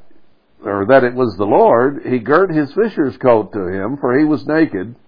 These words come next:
and did cast himself into the sea. I don't know what all they wore back then, uh, whether he had his hanes on or what, but he, he was basically naked,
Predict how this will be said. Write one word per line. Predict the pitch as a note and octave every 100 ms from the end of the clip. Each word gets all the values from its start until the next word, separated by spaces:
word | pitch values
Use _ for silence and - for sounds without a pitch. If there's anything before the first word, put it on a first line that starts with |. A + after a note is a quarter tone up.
| _ _ _ _ _ _ _ -
and | A2
did | A#2 G#2+
cast | C3+ D#3+ G3 F#3+
himself | B2 G#2+ A2+ G#2+ A#2 B2
into | A#2 A#2+
the | A#2+ C3+
sea. | - G3+ D#3 G2 - - - - - _ _ -
I | -
don't | C4 F#3+
know | B2
what | A2+ F3+
all | C3 A2
they | G2+
wore | G2 B2+ D#3 F2+
back | E2+ E2
then, | D2+ F2 F2 C#3 B2+ - _
uh, | D#2 E2
whether | A2 G#2
he | F#2
had | G#2+ A#2+
his | G#2+ F#2
hanes | B2+ C#3+ C#3 G#2+
on | A2 A2 C#3
or | A2+ E2+
what, | B2 D#3 G2 F#2
but | G2+
he, | G2 F2 - - -
he | G2+ G2 F2 _
was | D2+ D#2+ G2 F#2+
basically | G2+ B2+ A#2+ G2 G2+
naked, | G#2 D3+ E3 G2+ A2+